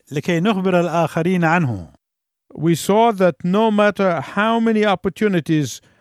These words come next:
Speaker 2: we have missed in the past,
Speaker 1: ورأينا أنه بغض النظر عن الفرص الكثيرة التي فاتتنا في الماضي،
Speaker 2: Jesus wants us to look to those opportunities that he brings us today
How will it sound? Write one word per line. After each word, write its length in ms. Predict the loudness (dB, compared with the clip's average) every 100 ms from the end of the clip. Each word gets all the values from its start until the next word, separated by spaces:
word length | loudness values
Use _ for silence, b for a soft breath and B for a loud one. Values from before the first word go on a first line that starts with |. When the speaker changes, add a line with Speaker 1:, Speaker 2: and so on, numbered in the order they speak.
| b
Speaker 2:
we 200 | 0 2
have 260 | 2 0 0
missed 400 | 2 2 0 -4
in 140 | -2
the 80 | -2
past, 600 | -2 -2 -2 -6 -14 -20 _ _ _ -8
Speaker 1:
ورأينا 760 | -2 0 2 2 2 2 0 -2 -4
أنه 600 | -2 0 2 0 -2 -6 b b b b
بغض 400 | -4 0 0 2
النظر 500 | 2 2 2 2 0
عن 220 | 0 0
الفرص 480 | 0 -2 -2 -2 -2
الكثيرة 800 | -6 -4 -4 0 2 4 2 0 -2
التي 440 | -2 0 0 -2
فاتتنا 680 | 0 -2 0 -2 0 0 0
في 100 | 0
الماضي، 600 | 0 2 2 0 -2 -2 -8 -10
Speaker 2:
Jesus 480 | -2 0 2 0 0
wants 300 | 0 0 0
us 180 | -2 -2
to 140 | -2
look 300 | 2 2 0 -4
to 120 | 0
those 320 | 2 2 2
opportunities 880 | -2 -2 -2 0 0 0 0 -2 -6 b b b
that 200 | -2 2
he 100 | 0
brings 360 | 2 2 2
us 180 | 0 -2
today 600 | -4 -2 2 4 4 0